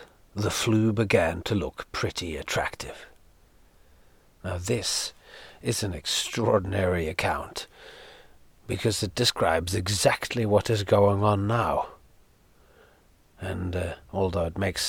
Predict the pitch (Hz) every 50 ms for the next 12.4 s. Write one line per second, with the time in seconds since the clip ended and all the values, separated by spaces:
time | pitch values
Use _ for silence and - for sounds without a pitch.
0 | - - - - 98 90 87 - - - - - - - - - - - - -
1 | - - - - - _ - - 92 90 110 117 - - - 95 92 - - -
2 | - - 95 87 - - - - 104 98 98 101 101 101 98 98 95 95 95 92
3 | - - - 95 92 92 90 92 90 87 90 92 95 95 87 82 85 85 82 82
4 | 85 - - - 87 85 90 85 80 87 85 98 95 - - 95 87 87 - -
5 | 92 95 90 87 87 - 95 87 85 87 90 90 90 85 - - - - - 95
6 | 90 90 90 - - - - - 85 87 - 104 95 104 - - - 82 82 85
7 | 87 92 101 98 98 90 - - 85 - - - - - - - - - - -
8 | - - - 101 90 92 92 90 87 - - - - 92 87 85 85 - - -
9 | - - - - - - - - - - - - 98 95 92 92 92 - - -
10 | - - - - - 92 73 - - - - 101 92 90 90 85 - 98 90 87
11 | 87 - - 95 90 87 90 90 90 90 90 87 90 95 98 95 95 92 90 90
12 | 90 95 101 101 101 104 107 101